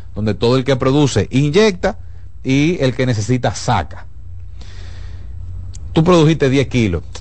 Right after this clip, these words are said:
para ponerle un número, es mucho menos de eso, pero para ponerte un número, tú produci-, produjiste diez kilos. Llegaste a tu casa, ahora cuando salgas de aquí, de C D N Radio, llegas a tu casa, prendes el, el, el televisor, prendes el aire acondicionado, prendes la televisión,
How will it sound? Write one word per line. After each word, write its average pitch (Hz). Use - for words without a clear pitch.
para 110
ponerle 180
un 165
número, 135
es 156
mucho 165
menos 160
de 160
eso, 123
pero 104
para 110
ponerte 156
un 139
número, 92
tú 160
produci-, 170
produjiste 147
diez 135
kilos. -
Llegaste 123
a 139
tu 143
casa, 190
ahora 135
cuando 107
salgas 117
de 113
aquí, 196
de 123
C 101
D 117
N 139
Radio, 180
llegas 98
a 101
tu 127
casa, 170
prendes 95
el, 92
el, 95
el 90
televisor, 127
prendes 98
el 104
aire 101
acondicionado, 139
prendes 107
la 107
televisión, 110